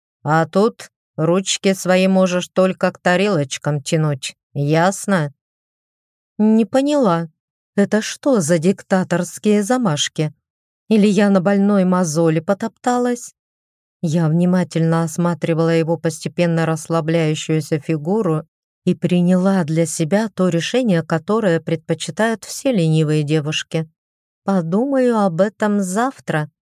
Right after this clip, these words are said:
Это так удобно. А завтра я скажу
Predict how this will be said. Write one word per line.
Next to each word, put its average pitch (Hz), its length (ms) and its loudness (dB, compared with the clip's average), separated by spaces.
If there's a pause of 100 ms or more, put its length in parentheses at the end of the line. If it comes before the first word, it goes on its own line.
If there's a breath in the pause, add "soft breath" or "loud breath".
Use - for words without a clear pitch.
(400)
Это 240 220 0
так 190 240 -2
удобно. 180 580 0 (600)
А 175 160 0
завтра 226 420 -2
я 170 180 2
скажу 208 460 -4